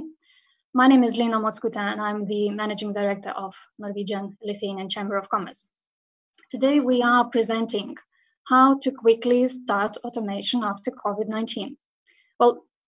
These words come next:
maybe not even after. Uh, I would say even why not to start it now? 'Cause the coronavirus pandemic has pushed, uh, us all into uncharted territory. And, um, and in some industries, that's already leading to, uh,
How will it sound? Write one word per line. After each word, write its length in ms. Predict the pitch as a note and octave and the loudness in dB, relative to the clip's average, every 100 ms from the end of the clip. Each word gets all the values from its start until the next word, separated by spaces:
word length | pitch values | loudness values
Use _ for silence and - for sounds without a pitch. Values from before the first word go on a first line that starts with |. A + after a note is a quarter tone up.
| - | -2
maybe 220 | A#3 C4+ | 4 6
not 240 | C#4 C4+ C4+ | 8 8 4
even 240 | A#3 A3+ | 0 4
after. 360 | A3+ A3 - - - _ - | 6 4 0 -14 -14 _ -4
Uh, 180 | G#3 G#3 G#3 | -2 0 -2
I 40 | |
would 140 | G#3 G3+ | -2 -2
say 240 | A3 G#3+ | 0 2
even 580 | G#3 G#3+ G#3 G3+ G3 - - | 2 0 -2 -4 -6 -12 -8
why 200 | G#3+ G#3+ | -4 -2
not 220 | A3 A3+ | -2 -4
to 100 | - | -6
start 280 | - G#3+ G#3 | -6 -6 -6
it 80 | G3+ | -8
now? 320 | A3 A3+ F#3+ - _ _ _ _ _ _ _ - | -4 -2 -4 -8 _ _ _ _ _ _ _ -12
'Cause 240 | - A3 G3+ | -6 -6 0
the 280 | A#3+ A#3 A3+ | 2 2 2
coronavirus 840 | A#3 B3 B3+ B3 G#3 A#3 A#3+ B3 B3 | 2 4 4 2 -2 0 2 0 -2
pandemic 420 | A#3 A#3 B3 A#3 | 0 2 0 -4
has 220 | A3 A3 | -8 -4
pushed, 420 | - B3 - - | 0 0 -2 -2
uh, 300 | A3+ G#3+ G#3 G#3 _ _ _ _ - | 2 2 0 -6 _ _ _ _ -6
us 180 | A3+ - | -6 -2
all 400 | - A#3+ G#3+ G3 - | 4 6 6 0 -8
into 580 | A3 G#3+ G#3 A3 G#3+ | -8 -8 -4 -2 -2
uncharted 500 | G#3+ G#3 A3+ G#3+ G3 | -4 -6 -4 -6 -4
territory. 560 | A3+ G3+ G3+ G3+ G3+ - _ _ | -4 -4 -6 -12 -12 -14 _ _
And, 360 | G#3+ G3+ G3+ G3+ | -10 -8 -8 -6
um, 400 | G#3 G3+ G3+ G#3 | -4 -2 -4 -6
and 360 | - G#3 G#3+ G#3 G#3+ | -8 -8 -12 -12 -12
in 300 | G#3 G#3+ G#3+ | -10 -10 -8
some 240 | A#3 A3+ | -4 -2
industries, 480 | A#3 A#3 - A3 G3+ | 0 0 0 -2 -2
that's 260 | G#3+ G#3+ | -4 -4
already 520 | A3 G#3 A3+ A3 A3+ G3+ | -4 0 0 0 -4 -6
leading 400 | G#3+ G#3 G#3 G3+ | -4 -4 -6 -10
to, 260 | - A3 G#3 | -6 -4 -4
uh, 760 | G3+ - _ _ - G#3 G3+ | -6 -12 _ _ -6 -2 0